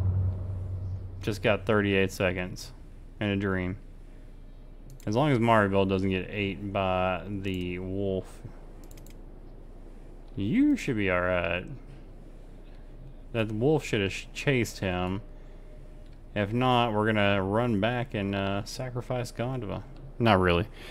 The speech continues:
Not gonna sacrifice him. Just, just, you know, try to get the, try to bait the wolf off of a, uh, Maribel. All right, buddy. I'm gonna need you to, uh, go ahead and first aid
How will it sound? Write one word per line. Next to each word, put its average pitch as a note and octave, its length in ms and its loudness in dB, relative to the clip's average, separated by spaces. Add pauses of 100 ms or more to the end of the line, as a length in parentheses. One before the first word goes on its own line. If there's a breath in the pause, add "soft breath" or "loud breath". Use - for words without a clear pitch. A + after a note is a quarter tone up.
(200 loud breath)
Not D#3 140 12
gonna B2 160 12
sacrifice G2 600 12
him. G2 140 8
Just, G#2 220 4 (180)
just, - 320 0 (320)
you A#2+ 160 4
know, F#2 260 4 (300)
try G#2 240 8
to F#2+ 80 6
get F#2+ 220 4
the, F#2 400 4
try C3 180 6
to A2+ 80 4
bait F#2+ 300 4
the F#2 200 0
wolf F#2 400 0
off F#2 200 0
of F2 140 0
a, F2+ 260 -2 (240)
uh, F#2 220 0
Maribel. F#2 580 2
All - 20 -16 (680 loud breath)
right, G#2+ 240 6
buddy. G2 220 6
I'm - 1300 -12
gonna A#2 120 4
need G#2+ 340 6
you G#2+ 200 4
to, F#2+ 260 0
uh, F2+ 280 0 (1040 loud breath)
go A2+ 220 4
ahead G#2 340 4
and F#2 420 0
first - 520 -4
aid C3 440 0